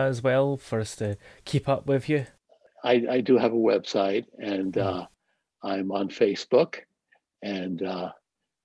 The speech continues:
Speaker 2: um, I'm not on Twitter for some reason. Um,
Speaker 1: Oh.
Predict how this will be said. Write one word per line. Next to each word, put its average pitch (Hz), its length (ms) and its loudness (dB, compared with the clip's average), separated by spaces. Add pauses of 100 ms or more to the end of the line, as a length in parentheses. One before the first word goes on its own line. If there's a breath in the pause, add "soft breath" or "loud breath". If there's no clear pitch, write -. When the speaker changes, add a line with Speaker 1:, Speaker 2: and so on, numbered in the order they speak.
(440)
Speaker 2:
um, 95 500 -4 (800)
I'm 113 160 -2
not 160 160 4
on 127 140 2
Twitter 127 380 6
for 101 100 -4
some 92 240 -2
reason. 90 380 -4
Um, 90 360 -6
Speaker 1:
Oh. 117 240 -4